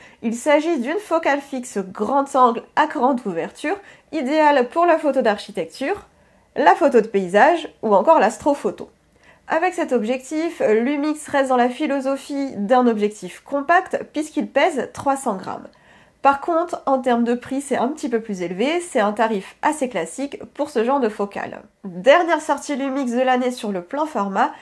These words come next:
c'est le Lumix S trente-cinq millimètres F un point huit. C'est une focale fixe compacte de trois cents grammes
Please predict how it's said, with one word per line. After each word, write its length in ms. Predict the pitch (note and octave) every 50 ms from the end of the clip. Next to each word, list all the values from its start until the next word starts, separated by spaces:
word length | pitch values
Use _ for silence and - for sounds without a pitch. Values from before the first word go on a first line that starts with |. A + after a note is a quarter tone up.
| - - _
c'est 180 | - - - D4+
le 140 | C#4 D4+
Lumix 500 | D4 D#4 E4+ D#4+ E4 F#4 F#4 - - - - -
S 320 | - C4+ D4 D4+ - - - - A#3+
trente-cinq 460 | B3 - - D#4+ G4 - - D4+ C4+
millimètres 480 | B3+ B3 A#3+ A#3+ A#3+ C#4+ F4+ F#4 - - - -
F 180 | - B3 C4 -
un 140 | D#4 D4+ D#4
point 220 | D4+ - C4+ A#3
huit. 320 | G3 D#3+ E3+ F3 - - - - - - - _
C'est 220 | - - - D4+ D#4+
une 100 | D#4 E4+
focale 440 | E4+ E4+ D#4+ D#4+ E4 D4+ C#4 C#4+
fixe 400 | C#4+ - - C#4+ C#4+ C#4 - - G#3+ G3 - -
compacte 540 | - C#4+ C#4+ C#4+ F4 F4+ F#4+ F#4 - -
de 300 | B3 G#3 F#3 F#3+ G#3 C4+ D4+
trois 200 | D4+ - B3+ G#3+
cents 220 | G#3+ - G3 F3+
grammes 340 | F3+ A3 C4 D4 E4 F#4 -